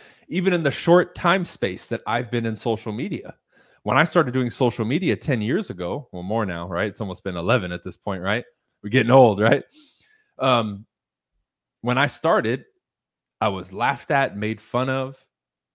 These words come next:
You know, even when I would talk to clients in real estate, they're like, "Social media video, what the fuck you talking about?" Right?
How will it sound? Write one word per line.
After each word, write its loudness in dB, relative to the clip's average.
You -8
know, 2
even -2
when -2
I 2
would -2
talk -2
to -6
clients -4
in -8
real -4
estate, -6
they're -14
like, -14
"Social -10
media -6
video, -6
what -10
the -10
fuck -12
you -10
talking -8
about?" -14
Right? -2